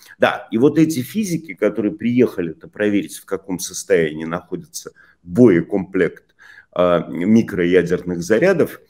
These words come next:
а, там двое только дошли до склада. Только двое дошли из десяти. Десять попутно вливались в коллектив, потому что, ну, там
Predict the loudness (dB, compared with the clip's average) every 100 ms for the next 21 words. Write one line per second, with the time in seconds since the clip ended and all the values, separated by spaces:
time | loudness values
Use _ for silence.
0 | _ _ _ -10 -4 -2 -2 0 4 6
1 | 6 6 0 -6 -4 -4 -4 -6 -6 -6
2 | -6 -8 -12 -20 _ _ _ _ _ _
3 | _ _ _ _ -4 -2 -2 -2 0 -2
4 | -4 -10 -2 0 0 -2 -4 -4 -8 -12
5 | -12 _ _ _ -10 4 6 6 0 -8
6 | -4 0 0 2 2 4 4 4 4 6
7 | 6 4 0 0 2 2 -2 -4 -6 -6
8 | _ _ _ _ -4 -2 0 2 0 0
9 | 6 8 8 4 -2 -8 -10 -10 -6 -2
10 | -2 -2 -2 -2 -2